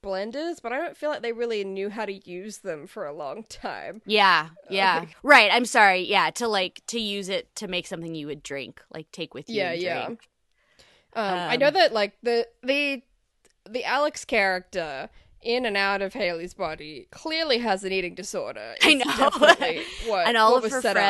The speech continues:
Speaker 2: friends, and all of her friends. Oh, so that's the thing I was gonna touch on. Her friends, we see them mostly at lunch, and the things we see them eating are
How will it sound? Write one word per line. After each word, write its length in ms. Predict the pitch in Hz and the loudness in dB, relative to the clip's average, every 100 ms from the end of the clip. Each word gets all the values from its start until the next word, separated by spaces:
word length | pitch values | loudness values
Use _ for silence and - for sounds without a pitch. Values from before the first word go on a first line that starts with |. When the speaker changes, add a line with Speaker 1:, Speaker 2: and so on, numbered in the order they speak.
| 196 | 2
Speaker 2:
friends, 200 | 196 190 _ _ | -4 -14 _ _
and 100 | 190 | -4
all 140 | 190 190 | -2 0
of 80 | 202 | -2
her 100 | 202 | -6
friends. 240 | 208 190 - - | -6 -8 -12 4
Oh, 140 | 294 311 | 6 6
so 240 | - 311 | 4 2
that's 240 | 285 294 | 4 4
the 100 | - | 0
thing 160 | 277 269 | -4 -2
I 60 | 233 | 0
was 120 | 220 | 0
gonna 160 | 233 | -2
touch 280 | 220 247 214 | -2 -4 -2
on. 160 | 226 196 | -2 -2
Her 160 | 233 220 | -4 -6
friends, 500 | - 240 240 226 208 | 0 2 2 0 -8
we 120 | 226 | -8
see 200 | - 220 | -8 -6
them 160 | 202 | -6
mostly 320 | 196 190 - 190 | -4 -8 -4 -6
at 100 | - | -4
lunch, 380 | 170 170 170 - | -2 -2 -4 -6
and 260 | 214 202 190 | 0 0 -2
the 180 | 185 202 | -6 -6
things 300 | - 220 226 | -4 -4 -4
we 80 | 254 | -8
see 180 | - 226 | -6 -2
them 180 | 214 214 | -2 -2
eating 380 | - 185 180 175 | -6 -4 -4 -2
are 560 | - 165 156 143 135 180 | 2 4 4 0 -2 -6